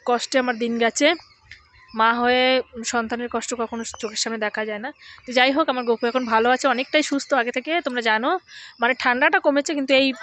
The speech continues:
এই দিক থেকে, মানে খাওয়া দাওয়ার দিক থেকে এখন অনেকটাই, আহ, সুস্থ হয়েছে। তো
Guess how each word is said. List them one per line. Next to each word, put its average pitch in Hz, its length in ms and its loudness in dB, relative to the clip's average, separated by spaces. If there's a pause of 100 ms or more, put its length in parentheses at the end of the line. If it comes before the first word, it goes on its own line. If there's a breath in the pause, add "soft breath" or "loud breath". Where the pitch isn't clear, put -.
এই 277 140 6
দিক 277 160 0
থেকে, 240 160 0
মানে 240 160 0
খাওয়া 240 300 4
দাওয়ার 240 280 2
দিক 233 200 -6
থেকে 277 220 0 (520 loud breath)
এখন 220 260 -2
অনেকটাই, 233 520 2
আহ, 214 800 -2 (260)
সুস্থ - 320 -4
হয়েছে। 254 340 2
তো 269 140 2